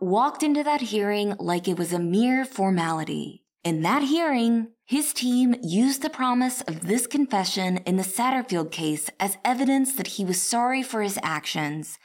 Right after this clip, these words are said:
and taking responsibility for them, even though he offered the family the least amount of words to qualify as an apology.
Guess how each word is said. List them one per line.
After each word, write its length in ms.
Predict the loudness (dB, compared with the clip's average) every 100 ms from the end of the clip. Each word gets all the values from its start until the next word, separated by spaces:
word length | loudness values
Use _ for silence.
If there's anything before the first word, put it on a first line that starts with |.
| -14 -14 -4
and 160 | -2 -2
taking 460 | -2 0 2 2
responsibility 840 | 0 0 0 0 0 0 0 0 -2
for 160 | -4
them, 460 | -4 -4 -4 -6 -6 2
even 340 | 4 6 6
though 500 | 6 4 2 -4 -12 _ -4
he 180 | 2 4
offered 320 | 4 2 -2
the 80 | -4
family 760 | 0 0 2 2 2 0 -2 -6 -2
the 100 | 0
least 560 | 2 4 4 2 -4 -2
amount 360 | 2 4 2
of 120 | 0 0
words 460 | 2 2 0 -4
to 140 | -6 -8
qualify 760 | -4 0 0 0 0 0 0 -2
as 160 | -4
an 80 | -2
apology. 840 | -6 -2 -2 -2 -4 -6 -8 -10